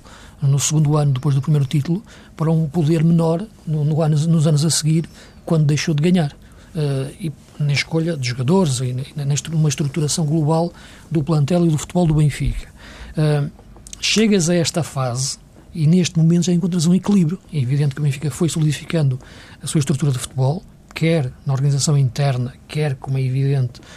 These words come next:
nas questões externas do, daquilo que são os poderes do, do futebol que, que rodeiam,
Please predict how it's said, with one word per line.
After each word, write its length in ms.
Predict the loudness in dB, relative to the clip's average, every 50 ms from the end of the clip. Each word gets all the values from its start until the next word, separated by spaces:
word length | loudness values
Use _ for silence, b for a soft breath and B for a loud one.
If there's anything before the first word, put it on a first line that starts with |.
| B B B -2
nas 140 | 0 0
questões 300 | 0 0 0 0 2 2
externas 440 | 0 0 0 0 0 2 2 0 -2
do, 200 | -2 -4 -6 -4
daquilo 260 | -4 -4 -2 -2 -2
que 80 | -2 -2
são 140 | 0 0 0
os 80 | 0
poderes 440 | 0 -2 -2 0 2 2 2 0 0
do, 280 | -4 -6 -6 -6 -6 -4
do 140 | -2 -4 -4
futebol 440 | -4 -8 -8 -4 -2 0 0 -2 -4 -8 -16
que, 160 | -20 -20 -20 -14 -6
que 80 | -2 0
rodeiam, 680 | 2 2 2 2 4 4 4 4 4 2 0 0 -4